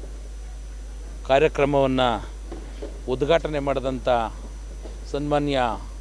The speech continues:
ಕೃಷಿ ಮಂತ್ರಿಗಳಾದ ಚಲುವರಾಯಸ್ವಾಮಿಯವರು ಹಾಗೂ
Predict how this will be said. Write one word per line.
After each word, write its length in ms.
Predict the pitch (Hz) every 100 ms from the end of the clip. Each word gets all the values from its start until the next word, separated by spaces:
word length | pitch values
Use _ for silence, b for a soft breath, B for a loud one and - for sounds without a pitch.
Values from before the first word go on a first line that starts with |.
| -
ಕೃಷಿ 220 | 139 131 160
ಮಂತ್ರಿಗಳಾದ 840 | 151 139 143 135 131 127 120 104 - - - - -
ಚಲುವರಾಯಸ್ವಾಮಿಯವರು 1040 | 135 135 151 143 131 139 127 123 120 135 135 - - - - - - - - - - - - - -
ಹಾಗೂ 460 | 131 143 143 117